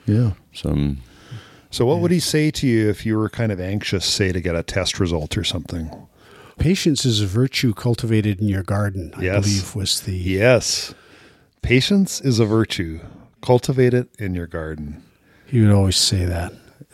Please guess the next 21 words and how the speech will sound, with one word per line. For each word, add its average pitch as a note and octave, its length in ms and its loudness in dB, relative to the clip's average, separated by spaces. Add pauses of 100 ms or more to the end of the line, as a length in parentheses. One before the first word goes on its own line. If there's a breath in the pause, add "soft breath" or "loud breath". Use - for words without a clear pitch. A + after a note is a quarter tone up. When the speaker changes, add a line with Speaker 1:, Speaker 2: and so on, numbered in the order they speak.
Speaker 1:
Yeah, D#2 260 -6
it D#2 60 -6
was D#2 120 -8
Speaker 3:
I D#3 120 2
just G3 200 0
liked C3 220 2
him G#2+ 120 2
curling. B2 640 0 (1120 soft breath)
Speaker 1:
Yeah, B2+ 100 2
so C#3+ 40 4
Speaker 3:
'Cause A#2+ 120 2
Speaker 1:
you B2+ 180 2
curled C#3+ 280 0
with C#3 160 -2
him C#3+ 100 0
as B2+ 120 -2
well? D3+ 180 2
Speaker 3:
Yeah, G3 420 2
like, G#2+ 460 -2
we C3+ 160 2
curled B3 540 0